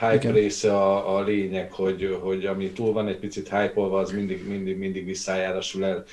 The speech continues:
Speaker 1: Ö, én legalábbis Dió zsűri vonatkozásban tudok erről beszélni, ez, ez gyakorlatilag majdnem mindig így volt.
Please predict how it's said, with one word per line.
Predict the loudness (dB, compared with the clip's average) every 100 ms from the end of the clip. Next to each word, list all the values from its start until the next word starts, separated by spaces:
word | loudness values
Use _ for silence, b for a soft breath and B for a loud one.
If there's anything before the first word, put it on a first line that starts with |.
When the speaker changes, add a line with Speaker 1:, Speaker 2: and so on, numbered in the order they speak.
| B -4
Speaker 1:
Ö, | 2
én | 2 2 2
legalábbis | 4 6 6 4 2
Dió | 4 4
zsűri | 4 0 0
vonatkozásban | -2 -2 -4 -2 0 -2 -4
tudok | -4 -4 -2
erről | 0 -2
beszélni, | -2 -2 -2 -2 0
ez, | 0 -2 -2
ez | -4
gyakorlatilag | -4 -6 -4 -6 -4 -4 -4
majdnem | -4 -4 -8
mindig | -10 -12 -12 -2
így | 6
volt. | 6